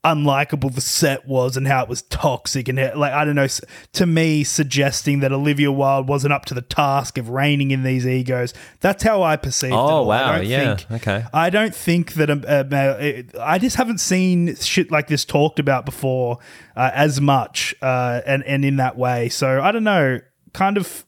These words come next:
Speaker 1: fuck them in, about that, I guess.
Speaker 2: I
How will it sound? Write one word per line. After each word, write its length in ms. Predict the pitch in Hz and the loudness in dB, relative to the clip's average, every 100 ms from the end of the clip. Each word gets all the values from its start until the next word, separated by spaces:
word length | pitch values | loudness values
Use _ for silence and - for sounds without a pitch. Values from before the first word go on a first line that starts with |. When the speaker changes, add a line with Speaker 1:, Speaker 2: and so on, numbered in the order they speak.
| _ | _
Speaker 1:
fuck 380 | - - 160 - | -6 0 0 0
them 460 | 143 147 165 170 123 | 2 2 2 -2 -4
in, 220 | 156 156 - | -4 -4 -6
about 560 | 147 151 147 147 143 - _ | -8 -4 0 0 0 -4 _
that, 380 | 151 147 165 - - | -2 0 0 -4 -4
I 100 | 135 | -2
guess. 400 | 139 151 - - - - - _ _ - | 0 -2 -4 -14 -18 -20 -20 _ _ -2
Speaker 2:
I 640 | 107 135 151 156 151 - | 2 4 2 2 0 -4